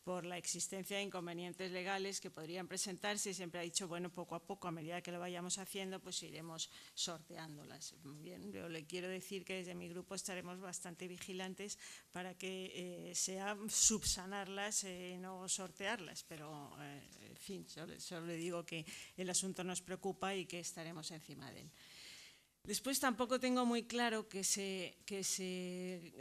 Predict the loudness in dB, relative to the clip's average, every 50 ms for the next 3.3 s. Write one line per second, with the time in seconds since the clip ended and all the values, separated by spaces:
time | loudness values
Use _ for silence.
0 | -6 -6 -4 -2 -2 -2 0 2 2 2 2 0 -2 0 0 2 2 2 0 0
1 | 0 0 2 2 2 4 4 4 4 4 4 4 4 4 4 4 4 4 2 2
2 | 0 -2 -2 -2 -4 -4 -6 -6 -6 -6 -6 -6 -6 -6 -6 -6 -4 -2 -2 -2
3 | -2 -4 -2 0 0 0